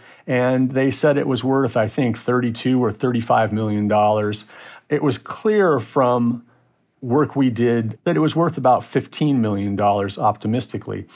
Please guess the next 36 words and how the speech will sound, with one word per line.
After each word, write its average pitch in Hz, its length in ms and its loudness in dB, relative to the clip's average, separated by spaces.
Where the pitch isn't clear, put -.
But - 200 -2
they 127 100 2
used 139 320 0
that 113 260 0
thirty-two 120 440 -2
million 107 340 -2
dollar 113 320 0
number 101 480 -4
as 107 180 0
a 101 280 -4
tax - 380 -2
write-off 101 440 -2
on 107 140 -2
Fred 110 280 -2
Trump's 104 280 -4
tax 123 320 0
return 104 280 -4
to 101 80 -2
lower 107 380 0
his 104 140 -6
taxes 104 580 -2
and 110 160 2
maintain 110 680 0
their 101 180 -2
inheritance. 104 640 -4
And 135 160 2
then 160 120 4
when 151 160 4
they 127 140 0
shifted 120 720 -2
the 113 80 -6
whole 127 880 0
empire 107 800 0
to 113 340 0
Donald 113 380 2
Trump 110 360 -2